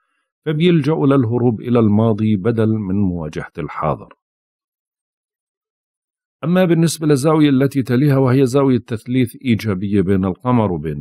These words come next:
نبتون، وهي راح تكون الساعة أربعة وتسعة وثلاثين دقيقة بعد العصر بتوقيت غرينتش. طبعا تأثيراتها برضو من ساعات الصباح لساعات منتصف الليل،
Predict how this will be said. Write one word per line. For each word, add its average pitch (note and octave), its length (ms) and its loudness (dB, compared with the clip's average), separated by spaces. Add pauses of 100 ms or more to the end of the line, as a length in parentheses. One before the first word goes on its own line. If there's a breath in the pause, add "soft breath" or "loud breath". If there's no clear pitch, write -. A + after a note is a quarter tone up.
نبتون، C#3 580 -4
وهي F2 320 -2
راح F2 260 -10
تكون F#2 260 -10
الساعة D2+ 540 -8
أربعة A#2 480 -4 (100)
وتسعة G#2+ 360 -8
وثلاثين E2+ 520 -4
دقيقة F2 460 -6
بعد F#2 380 -8
العصر E2+ 460 -8
بتوقيت G#2+ 560 -10
غرينتش. G#2+ 560 -4 (460)
طبعا G#2+ 280 -4
تأثيراتها G2 580 -6
برضو F2+ 300 -4
من D#2 120 -6
ساعات D#2+ 380 -8
الصباح D#2+ 540 -6
لساعات D#2 500 -10
منتصف E2 580 -6
الليل، C#3+ 440 -4